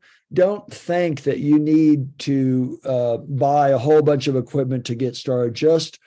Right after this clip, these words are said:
I, I would examine your patient base. What kind of patients do you see?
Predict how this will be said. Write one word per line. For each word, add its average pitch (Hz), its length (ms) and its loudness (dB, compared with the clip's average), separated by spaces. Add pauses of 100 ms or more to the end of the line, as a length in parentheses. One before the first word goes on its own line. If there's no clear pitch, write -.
(220)
I, 135 160 -2
I 139 240 2
would 156 120 4
examine 147 520 0
your 170 160 2
patient 151 560 -2
base. 127 500 0
What 131 200 0
kind 139 240 -4
of 120 120 -4
patients 127 540 -4
do 131 100 -4
you 113 220 -2
see? 113 720 0